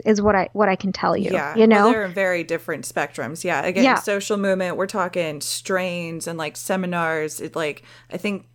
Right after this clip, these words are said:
Speaker 2: simply introducing the endocannabinoid system is kind of like, whoa. <laughs> Um,
Speaker 1: Yeah. So I, you know, I've actually back in, let's see, this was back in two thousand fourteen again. I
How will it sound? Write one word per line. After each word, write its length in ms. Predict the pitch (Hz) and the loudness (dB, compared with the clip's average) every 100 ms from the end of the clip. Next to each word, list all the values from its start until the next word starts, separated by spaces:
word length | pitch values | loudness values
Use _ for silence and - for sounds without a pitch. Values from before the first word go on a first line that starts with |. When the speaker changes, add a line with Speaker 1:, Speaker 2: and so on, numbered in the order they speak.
| _ | _
Speaker 2:
simply 400 | - 240 226 214 | -6 -2 2 2
introducing 640 | 196 185 196 190 196 196 180 | 0 -4 -4 -4 -4 -6 -8
the 140 | 170 | -6
endocannabinoid 1080 | - 180 175 - 175 165 175 180 165 147 151 | -6 -4 -4 -4 -6 -4 -4 -6 -6 -8 -8
system 640 | - 151 - 156 156 151 | -6 -6 -4 -6 -6 -8
is 140 | 165 - | -10 -10
kind 260 | - 160 | -8 -6
of 100 | 156 | -6
like, 540 | 151 151 151 - - _ _ | -6 -6 -6 -10 -20 _ _
whoa. 580 | 127 170 160 151 - - 196 | -6 0 0 0 -4 -6 -4
<laughs> 720 | 226 - - - - - - - | -4 -6 -14 -20 -20 -20 -18 -4
Um, 640 | 185 160 151 - - 175 _ _ _ _ _ | -2 -2 -4 -10 -14 -16 _ _ _ _ _
Speaker 1:
Yeah. 400 | - 262 339 180 | 2 6 6 4
So 280 | - - 311 294 | -2 4 4 6
I, 80 | |
you 180 | 339 330 | 2 2
know, 80 | 403 453 | 2 2
I've 140 | 294 | 0
actually 500 | 359 - - 381 277 _ | 0 -2 -2 -2 -2 _
back 280 | - 330 - | -2 -2 -2
in, 240 | 381 320 - | -2 -2 0
let's 180 | 262 247 | 0 0
see, 80 | 233 | 2
this 220 | 240 247 | 2 2
was 80 | 269 | 0
back 180 | 262 254 | 2 2
in 80 | |
two 80 | 247 | 2
thousand 240 | 240 226 226 | 2 2 0
fourteen 380 | 214 208 220 | 0 4 4
again. 200 | 190 190 | 4 2
I 100 | - | 4